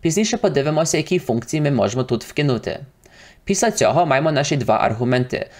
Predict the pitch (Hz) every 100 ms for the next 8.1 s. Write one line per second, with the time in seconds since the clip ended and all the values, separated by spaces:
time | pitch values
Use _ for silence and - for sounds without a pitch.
0 | - 131 151 190 226 151 123 113 135 156
1 | 139 117 107 101 110 113 131 135 120 90
2 | 65 58 - - - - 127 151 - 165
3 | - - - 175 131 135 135 - 160 -
4 | 98 104 143 - - 104 - 113 117 -
5 | 147 143 - - - - - - 156 160
6 | 156 156 208 220 196 160 175 - 135 135
7 | - - 107 101 110 113 - 123 123 113
8 | 90